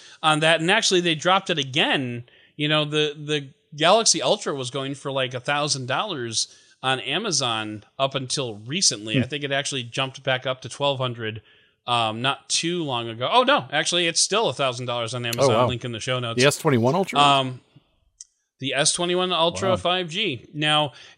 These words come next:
Speaker 1: and, and also, I think Samsung has a number of different, like, trade-in promotions, which you're not gonna get from Amazon.
Speaker 2: No.
Speaker 1: Um, so,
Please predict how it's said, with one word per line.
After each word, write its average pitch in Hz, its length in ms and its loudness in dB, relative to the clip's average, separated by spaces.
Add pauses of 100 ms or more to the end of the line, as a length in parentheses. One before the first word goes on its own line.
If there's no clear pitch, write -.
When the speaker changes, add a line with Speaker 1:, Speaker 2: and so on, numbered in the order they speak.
Speaker 1:
and, 170 240 0
and 170 160 2
also, 202 360 6
I 165 100 4
think 226 180 -2
Samsung 165 440 0
has 151 180 0
a 135 60 0
number 135 460 0
of 123 100 -4
different, 131 280 -8
like, 117 160 -4
trade-in 131 360 -4
promotions, 143 520 -6
which 135 180 -6
you're 139 100 -4
not 160 260 2
gonna 139 140 0
get 147 180 -2
from 123 180 -6
Amazon. 107 540 -4 (400)
Speaker 2:
No. 139 80 2
Speaker 1:
Um, 117 440 2
so, 123 580 2